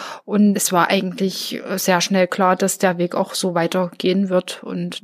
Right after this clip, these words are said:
hab dann, äh, in Geisenheim Weinbau und, äh, Önologie studiert. Ich muss auch ehrlich sagen, ich hab für mich, äh, keine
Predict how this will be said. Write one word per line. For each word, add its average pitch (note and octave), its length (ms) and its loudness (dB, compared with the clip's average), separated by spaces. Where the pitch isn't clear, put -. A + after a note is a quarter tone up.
hab F#3 240 -10
dann, F3 340 0
äh, - 320 -4
in F#3 120 -2
Geisenheim F3 800 0
Weinbau F3+ 460 4
und, F3 320 -2
äh, F3+ 240 -2
Önologie F#3 800 0
studiert. - 720 -8
Ich G#3 140 -2
muss G#3+ 180 6
auch A3 140 4
ehrlich G#3 320 2
sagen, G#3 420 4
ich - 100 -2
hab - 280 -6
für - 560 -8
mich, G#3 360 0
äh, F#3+ 360 -2
keine G3 500 2